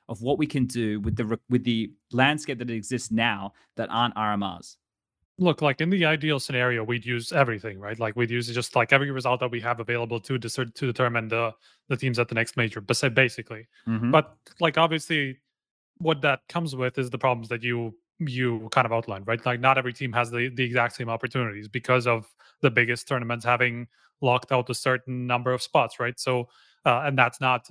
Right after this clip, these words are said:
Speaker 2: due to merits, that's due to their partnerships. So that's not, obviously, as, like, just to reiterate what you said, that's not what Valve wants.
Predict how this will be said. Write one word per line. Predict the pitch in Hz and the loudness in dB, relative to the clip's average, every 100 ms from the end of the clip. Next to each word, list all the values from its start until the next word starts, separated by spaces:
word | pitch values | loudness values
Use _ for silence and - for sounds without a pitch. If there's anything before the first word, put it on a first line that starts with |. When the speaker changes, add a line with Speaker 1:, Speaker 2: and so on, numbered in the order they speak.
| 156 | -10
Speaker 2:
due | 135 131 123 | -4 -4 -2
to | 135 | -4
merits, | 131 156 113 - - | 0 0 0 -6 -4
that's | 127 - - | -4 -4 -6
due | 131 123 | -4 -4
to | - 131 | -2 0
their | 120 117 120 - _ - | 4 4 2 -4 _ 2
partnerships. | 139 117 - 120 - | 2 0 -10 -10 -6
So | 131 113 113 _ _ _ | -2 -2 -6 _ _ _
that's | - 127 139 | 0 2 2
not, | 123 120 _ 151 | 0 -2 _ -2
obviously, | 139 135 139 | 0 0 2
as, | 123 117 - | 0 -2 -4
like, | 135 117 | -4 -4
just | 120 - | -8 -4
to | 123 | 0
reiterate | 123 117 127 117 | 0 0 -4 -4
what | 127 | -6
you | 135 147 | -4 -2
said, | 135 123 | 0 0
that's | 123 - | -2 0
not | 127 | 0
what | 117 110 | 2 2
Valve | 123 117 | 2 2
wants. | 135 113 - | -2 -2 -6